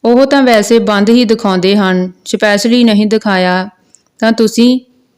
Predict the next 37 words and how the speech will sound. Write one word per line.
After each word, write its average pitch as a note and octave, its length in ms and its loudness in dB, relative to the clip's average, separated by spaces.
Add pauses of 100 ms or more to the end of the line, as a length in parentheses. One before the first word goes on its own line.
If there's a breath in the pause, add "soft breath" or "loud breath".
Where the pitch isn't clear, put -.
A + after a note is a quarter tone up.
ਕਹਿ A3 300 0
ਕੇ, G3+ 500 -2
ਕਹਿਣ G3+ 300 -2
ਦਾ A3 160 0
ਮਤਲਬ F#3+ 560 -2 (220)
ਕਿ G#3 120 -2
ਤੁਸੀਂ G#3 340 -2
ਤਾਲਾ G3 360 -2
ਚਾਬੀ G3 380 -2
ਖੋਲ੍ਹ G3+ 340 -2
ਕੇ A#3 180 0
ਚੈੱਕ G3+ 340 -2
ਨਹੀਂ A#3 160 4
ਕਰਨਾ F#3+ 520 -2 (540 soft breath)
ਕਿ A#3 80 2 (180)
ਇੱਕ A#3 160 0
ਵਾਰੀ G#3 440 0
ਖੋਲ੍ਹ G#3 360 -2
ਲਿਆ, G3 380 0 (160)
ਬੰਦ G3 260 0
ਕਰ G3+ 280 -2
ਲਿਆ। F#3 440 -2 (520)
ਇਸ A3 200 0 (100)
ਤਰ੍ਹਾਂ A#3+ 200 2
ਨਹੀਂ, G3+ 440 0 (160)
ਉਹ G#3 200 0
ਦੁਕਾਨਦਾਰ G#3 760 0
ਤੋਂ A#3 260 0
ਇੱਕ - 220 -8
ਵਾਰੀ G#3+ 380 0
ਤਾਲੇ G3+ 380 -2
ਨੂੰ G3+ 160 0
ਚਾਬੀ G3 440 -2
ਨਾਲ G3 260 0
ਤਾਲਾ F#3+ 380 -2
ਖੁਲਵਾਉਣਾ G3 640 -2
ਹੈ, G#3+ 220 2